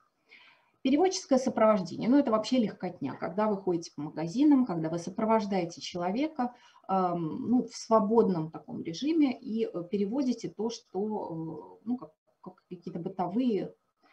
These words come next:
э, слова, какие по необходимости переводите то, что нужно. Например, разговор с продавцом. Э, гид-переводчик — отдельная профессия,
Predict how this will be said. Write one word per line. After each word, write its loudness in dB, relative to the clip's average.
э, -6
слова, -2
какие -12
по -2
необходимости 0
переводите -4
то, -10
что -10
нужно. -10
Например, -4
разговор -6
с -14
продавцом. -12
Э, 0
гид-переводчик — 2
отдельная 2
профессия, -6